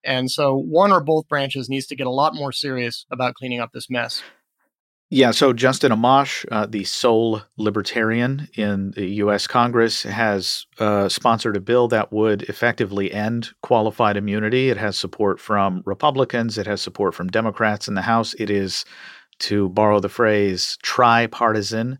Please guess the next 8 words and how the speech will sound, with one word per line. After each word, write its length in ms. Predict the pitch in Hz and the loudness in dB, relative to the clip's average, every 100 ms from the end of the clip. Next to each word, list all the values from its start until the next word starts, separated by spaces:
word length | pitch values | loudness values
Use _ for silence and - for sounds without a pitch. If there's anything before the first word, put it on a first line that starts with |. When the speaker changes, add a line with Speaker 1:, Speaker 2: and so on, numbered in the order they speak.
| - - - - | -14 -20 -20 -6
Speaker 2:
Uh, 120 | 107 | -4
Senator 440 | 101 143 131 113 | 0 2 4 2
Tim 320 | 95 - 131 113 | 0 -2 -2 -2
Scott, 600 | - 147 139 160 - - _ - | 0 4 4 2 -8 -14 _ -6
um, 520 | 113 113 107 107 101 - _ _ _ | 0 2 2 -2 -8 -14 _ _ _
from 440 | - 127 104 101 | -2 2 2 0
South 320 | 95 131 123 | 0 2 2
Carolina 640 | - 120 110 117 123 117 | 2 0 2 2 4 2